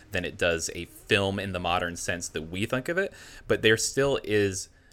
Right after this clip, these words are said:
a high level of artistic achievement, especially considering the constraints that a lot of people had at that time,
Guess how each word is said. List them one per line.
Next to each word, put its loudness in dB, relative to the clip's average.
a -2
high 4
level 0
of -4
artistic -6
achievement, -6
especially 2
considering -2
the -2
constraints -4
that -2
a 0
lot -2
of -8
people -8
had -4
at -6
that -6
time, -6